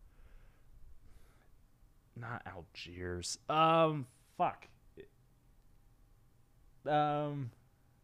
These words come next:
why can't I think of it? God damn it, I just watched it. Um, he's like, "There's no B twenty-three bomber over Turkey or whatever. It's definitely not Turkey, but it's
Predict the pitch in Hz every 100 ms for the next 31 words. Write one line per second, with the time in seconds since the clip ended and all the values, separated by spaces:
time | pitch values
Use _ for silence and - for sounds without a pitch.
0 | - _ _ _ _ _ _ - - 104
1 | 117 117 117 127 98 - - 120 135 117
2 | - 123 131 117 131 - 98 - - -
3 | - 156 147 117 - - - - 175 160
4 | 175 135 - 143 165 147 185 165 170 165
5 | 156 135 147 123 - 131 127 131 131 127
6 | 117 123 117 117 117 107 101 - _ -
7 | - - - 120 - 92 90 92 87 85
8 | 85 - - 123 113 98 92 - 85 85
9 | 65 69 -